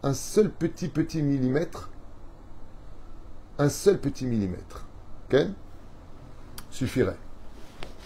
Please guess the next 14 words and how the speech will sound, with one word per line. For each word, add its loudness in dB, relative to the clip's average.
pour 6
pouvoir 10
la 12
placer 6
entre 2
nos 6
deux 4
doigts. 0
Veftiach 12
Hakadosh 12
Baruch 12
Hu 12
le 12
Avraham. 8